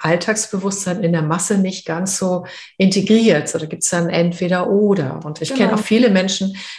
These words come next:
Speaker 1: die sich angesichts der aktuellen Situation nicht, nicht mehr freuen dürfen innerlich über irgendetwas.
Speaker 2: Ja.
Speaker 1: Äh, einfach, weil das dann pietätlos ist. Weil, ne, also, wir, also das ist schlimm.
Speaker 2: Ja.
Speaker 1: Das ist ja auch, <laughs> da beißt die Maus keinen Faden ab.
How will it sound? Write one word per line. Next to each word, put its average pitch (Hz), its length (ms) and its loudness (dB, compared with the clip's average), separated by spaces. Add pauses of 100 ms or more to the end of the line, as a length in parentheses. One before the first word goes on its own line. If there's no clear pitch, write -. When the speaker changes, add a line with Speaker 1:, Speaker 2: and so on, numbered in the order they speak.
(120)
Speaker 1:
die 180 60 -4
sich 175 200 -2
angesichts 175 540 0
der 170 140 0
aktuellen 170 500 -2
Situation 165 640 -4
nicht, 170 320 -6 (260)
nicht 170 220 -4
mehr 165 100 0
freuen 180 460 2
dürfen 196 380 2
innerlich 165 500 -2
über 175 180 -4
irgendetwas. 170 760 -2 (260)
Speaker 2:
Ja. 208 180 -4
Speaker 1:
Äh, - 240 -4
einfach, 190 420 -2
weil 175 200 4
das 180 180 -2
dann 180 140 -2
pietätlos 214 720 0
ist. - 220 -14
Weil, 170 260 4 (320)
ne, 208 240 -2
also, 180 380 -2 (160)
wir, 185 240 -6
also 185 320 -4
das 170 180 0
ist - 300 -2
schlimm. 226 420 2 (340)
Speaker 2:
Ja. 208 200 -2
Speaker 1:
Das 196 260 0
ist - 240 -2
ja 180 180 0
auch, 175 100 -10
<laughs> - 120 -8
da 208 60 -2
beißt 196 320 0
die 208 60 4
Maus 180 280 2
keinen 175 220 -2
Faden 180 400 0
ab. 240 260 -2